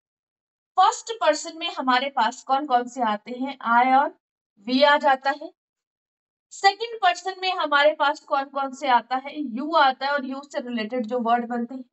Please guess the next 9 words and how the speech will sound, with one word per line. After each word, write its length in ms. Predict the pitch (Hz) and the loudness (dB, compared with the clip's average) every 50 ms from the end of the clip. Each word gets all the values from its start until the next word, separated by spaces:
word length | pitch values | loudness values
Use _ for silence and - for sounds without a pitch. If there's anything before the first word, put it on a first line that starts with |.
| _ _ - | _ _ -18
लेकिन 280 | 240 214 214 226 226 233 | -16 -12 -6 -4 -2 -2
यही 240 | 233 254 269 277 285 294 | -2 -2 -6 -8 -10 -14
है। 100 | 302 311 _ _ _ _ _ _ _ _ _ _ _ - | -14 -14 _ _ _ _ _ _ _ _ _ _ _ -8
Next 400 | 285 349 440 494 - - - - | -4 0 0 0 -2 -4 -4 -2
है 60 | 403 370 | 0 0
आपके 220 | 359 359 - 370 | 0 0 -4 -8
पास 300 | 370 320 359 359 392 370 - | -2 0 0 0 0 -2 -6
third 340 | - - 269 277 302 294 - | -2 0 2 2 2 0 -2
person, 420 | 262 240 240 - - 302 302 - | -4 -4 -4 -6 -10 -12 -14 -14